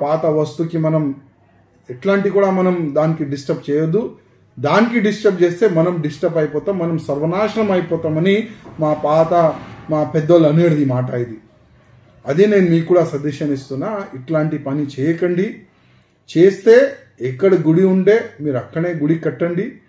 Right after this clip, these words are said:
లేకపోతే వచ్చే సమయంలో ప్రమాదం మీకే. మీరు ఇష్టారాజ్యంగా మీరు ఏదో చేస్తున్నారు కదా, అంటే అందరు పబ్లిక్కు తెలిసిపోయింది, ఎనిమిదో నిజాం మన ముఖ్యమంత్రి గారు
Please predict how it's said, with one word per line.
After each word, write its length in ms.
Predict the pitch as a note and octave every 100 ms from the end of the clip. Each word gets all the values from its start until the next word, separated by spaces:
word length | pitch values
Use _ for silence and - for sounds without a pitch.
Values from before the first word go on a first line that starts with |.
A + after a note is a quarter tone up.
| _ _ _ _ -
లేకపోతే 540 | C3 E3+ F3+ F#3+ - E3+
వచ్చే 180 | E3 G3+ F#3 E3+
సమయంలో 460 | E3+ F#3+ G3 G#3 G#3+ - - D#3
ప్రమాదం 420 | D3+ D#3+ E3+ E3 C#3
మీకే. 340 | E3 D#3+ F#3 G3+ - _ _ _ _ _ _ C#3
మీరు 200 | D#3 E3+ E3
ఇష్టారాజ్యంగా 840 | D#3+ G#3+ G#3 G3+ G3 G3+ G#3+ G#3+ G3+ F#3+ F3 D#3+ D#3+
మీరు 140 | E3+ E3
ఏదో 120 | D#3 -
చేస్తున్నారు 440 | F3 E3+ G3 F#3+ D#3+
కదా, 200 | D3+ E3 G3+ - - _ _ - C#3+
అంటే 200 | D#3+ G3+ F#3 - - _ - C3
అందరు 220 | D#3+ F#3 D3+
పబ్లిక్కు 400 | D#3 F#3 F3+ A3 F#3
తెలిసిపోయింది, 540 | F3 - A3 G#3 G3 F#3+ - _ _ - C3+ E3+
ఎనిమిదో 360 | G3+ G#3+ G#3 G3+
నిజాం 280 | F#3+ G3 A3 A3
మన 100 | G#3+ G3
ముఖ్యమంత్రి 500 | F3+ F3+ F3 F3 E3 E3
గారు 180 | E3